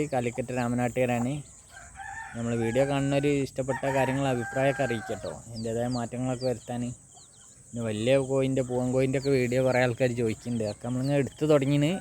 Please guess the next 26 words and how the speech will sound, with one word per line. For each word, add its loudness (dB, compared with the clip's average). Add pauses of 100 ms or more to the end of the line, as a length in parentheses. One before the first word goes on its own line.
(120)
അത് -2 (200)
ഏകദേശം 0
എല്ലാം 2
എടുത്താൽ -2 (720)
നമ്മൾ -2 (160)
പോസ്റ്റ് 2
ചെയ്യും. 4
അപ്പോൾ 0 (320)
YouTube-ൽ -2 (100)
കാണാൻ 2
പറ്റും. -6 (880)
അങ്ങനെ -10
കുറേ 0
ഉണ്ട് 4 (160)
സാധനം, 0
പക്ഷേ 0
നമുക്കൊന്നും -2 (600)
കറക്റ്റായിട്ട് 0
നിന്ന് 4 (260)
വീഡിയോ 4
എടുക്കാനുള്ളൊരു 2 (220)
സമയം 0
കിട്ടുന്നില്ല. -2 (600)
കാരണം -8
എന്താ -2
വെച്ചാൽ -4